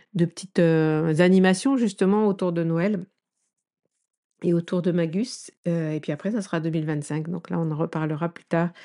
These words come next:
des projets qui arrivent pour deux mille vingt-cinq. Je viens de te faire, euh, je viens de te raconter un petit peu ma vie, hein, euh, avec, euh, tout ce qui se passe, euh, sur, euh, euh,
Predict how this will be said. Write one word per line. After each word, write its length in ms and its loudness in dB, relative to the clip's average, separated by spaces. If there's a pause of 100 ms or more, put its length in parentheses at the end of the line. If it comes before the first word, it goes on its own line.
(300)
des 140 4
projets 400 2
qui 120 0
arrivent 320 2
pour 220 -2
deux 160 0
mille 240 2
vingt-cinq. 580 -4 (1080)
Je 100 -4
viens 120 6
de 40 4
te 140 2
faire, 220 2 (100)
euh, 880 2 (460)
je 40 -2
viens 100 4
de 40 -4
te 80 -2
raconter 400 2
un 80 4
petit 200 -6
peu 120 0
ma 180 4
vie, 280 0
hein, 180 0
euh, 320 0
avec, 380 -2
euh, 180 4
tout 160 -4
ce 80 -8
qui 140 -4
se 60 -12
passe, 380 0
euh, 140 2
sur, 540 -2
euh, 240 -2 (640)
euh, 180 -4